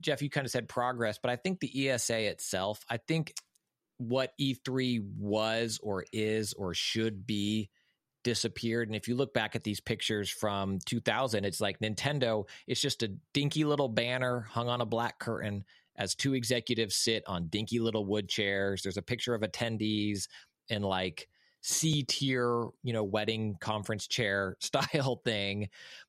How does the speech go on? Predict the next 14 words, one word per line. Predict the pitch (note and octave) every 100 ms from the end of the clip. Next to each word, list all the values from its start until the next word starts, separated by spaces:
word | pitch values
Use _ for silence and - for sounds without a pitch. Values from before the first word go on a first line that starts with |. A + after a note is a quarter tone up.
| _ -
And | C#3+
it | C#3
became | D3+ E3 E3+ F#3+
this | F#3 -
idea | D3 B2 C#3 D#3 F3+ D3+
of, | - C3 B2+ B2+ A#2 -
and | C#3 C#3
whether | D3 C#3
the | B2+
companies | - G3+ G3 F#3+ E3+
did | D#3 E3
it | D#3 D3+ C#3 -
or | G#2+
whether | A2 A2+